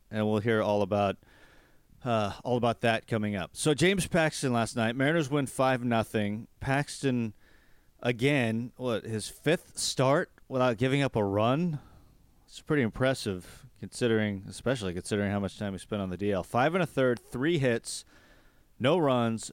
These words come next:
no walks, and six strikeouts. Razor sharp in this one. And the Mariners, they went to work offensively. They put up a three spot in the second inning. Danny Valencia, who's had a very good May,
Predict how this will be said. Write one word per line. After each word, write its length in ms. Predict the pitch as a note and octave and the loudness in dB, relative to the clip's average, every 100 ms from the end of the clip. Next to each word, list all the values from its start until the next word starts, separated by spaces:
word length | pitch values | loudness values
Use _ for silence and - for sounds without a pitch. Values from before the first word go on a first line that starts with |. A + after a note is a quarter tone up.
| - | -14
no 280 | G2 A#2 E3+ | -4 0 2
walks, 760 | A#2+ A#2+ B2+ F#2 - - - - | 2 2 2 0 -6 -12 -12 -10
and 180 | G#2 G2+ | -10 -8
six 480 | - C#3+ D3+ - - | -4 -2 -2 -4 -10
strikeouts. 840 | - - A2+ A2 - G2 F#2 - - - - - _ - - | -12 -4 0 0 0 -2 -2 -6 -16 -20 -20 -20 _ -20 -14
Razor 880 | F#2 G2 C3+ F3 C3 D3 D3+ D3 - | -4 0 2 2 2 2 0 0 -6
sharp 680 | - - - C#3 G#2+ F2 - - | -14 -8 0 2 2 -2 -12 -14
in 180 | A#2 G#2+ | -8 -6
this 240 | G2+ - | -6 -4
one. 280 | G#2 G#2 G2+ - - _ - | -4 -4 -6 -12 -20 _ -8
And 160 | A2 | -4
the 60 | A2 | 0
Mariners, 720 | B2 D#3 F3+ F#3+ E3 - - | 2 2 2 0 -2 -6 -8
they 120 | C#3 C3+ | -4 0
went 240 | C#3 C#3+ | 0 -2
to 80 | C3 | 0
work 320 | C#3 D3+ - | 2 0 -2
offensively. 800 | C3+ B2 - D3 D3+ - C#3+ D#3 | -2 -2 0 -2 -2 -4 0 2
They 140 | C#3 B2+ | 2 0
put 180 | C#3+ | 0
up 140 | C3+ - | 0 0
a 160 | A2 G#2 | -2 -2
three 500 | - - C#3 E3 G#3 | -4 -2 2 2 2
spot 580 | - - E3 E3 D#3+ - | 0 0 2 4 2 -2
in 160 | C3+ | -6
the 100 | B2 | -4
second 480 | A2 - D3+ E3 C3+ | -4 0 0 0 -2
inning. 360 | G2 C3+ C#3 B2+ | -2 -2 -2 -2
Danny 280 | A#2+ C#3+ E3 | 0 0 0
Valencia, 600 | A#2 A#2+ C#3+ - D3+ B2+ | 0 0 0 0 2 2
who's 160 | A2 | 2
had 260 | A#2 A2 G#2 | 2 2 2
a 100 | A#2 | 0
very 480 | G2 E2+ A#2+ D3 D#3+ | 0 0 2 4 2
good 260 | D3 E3+ D3 | 2 0 2
May, 440 | D3+ C3 A2 G2+ | 2 4 2 0